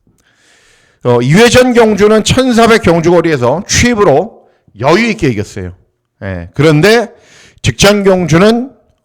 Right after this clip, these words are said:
소속주의 욕심이었죠. 왜냐하면은 이 주 만에 출전했기 때문에 훈련도 정상적으로 진행하지 않았고 경주거리도, 야, 이 말이 뒷심이 좋기 때문에 그냥 이 주 만에 나와도 경주거리 늘려도 돼.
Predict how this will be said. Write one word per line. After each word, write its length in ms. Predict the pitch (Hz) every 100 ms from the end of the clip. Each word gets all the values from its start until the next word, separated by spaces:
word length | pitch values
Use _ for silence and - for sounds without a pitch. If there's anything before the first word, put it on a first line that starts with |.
| _ _
소속주의 560 | - 208 180 - 185
욕심이었죠. 840 | 107 107 - 202 170 104 - 101 85 -
왜냐하면은 640 | 120 131 135 156 180 202 190 _ _ _ _
이 220 | 113 147
주 160 | 160 202
만에 260 | 202 190 185
출전했기 540 | 202 185 175 160 165
때문에 580 | 165 139 127 170 214 233 - _ _ -
훈련도 720 | - 240 233 233 214 214 220
정상적으로 580 | 135 127 143 135 135
진행하지 460 | 131 123 123 123 127
않았고 580 | 98 107 110 98 120 - _ _ -
경주거리도, 1080 | 143 160 190 190 190 151 139 147 214 262 - _ _ 117
야, 100 | 113
이 100 | 123
말이 220 | 180 196
뒷심이 360 | 147 123 190
좋기 240 | 156 127 143
때문에 480 | 147 113 131 220 214 _ _ -
그냥 200 | 185 214
이 160 | 160
주 100 | 160
만에 220 | 214 214
나와도 580 | 202 127 139 127 127 - _ -
경주거리 500 | 147 175 175 190 185
늘려도 340 | 127 143 156
돼. 360 | 175 123 135 98